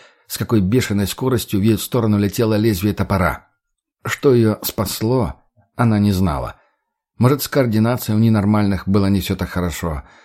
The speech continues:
Может, топор оказался короче, чем на первый взгляд показалось, но по факту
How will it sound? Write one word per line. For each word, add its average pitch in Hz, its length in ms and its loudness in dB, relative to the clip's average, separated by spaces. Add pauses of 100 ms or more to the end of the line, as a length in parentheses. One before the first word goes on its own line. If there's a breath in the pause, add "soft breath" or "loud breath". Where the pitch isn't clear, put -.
(260 soft breath)
Может, 143 260 -2
топор 127 340 -2
оказался 110 500 -2
короче, 95 580 -2
чем 101 200 -2
на 98 120 0
первый 95 280 -2
взгляд 104 400 -2
показалось, 85 680 -2 (380 soft breath)
но 98 120 2
по 92 160 -2
факту 95 520 -2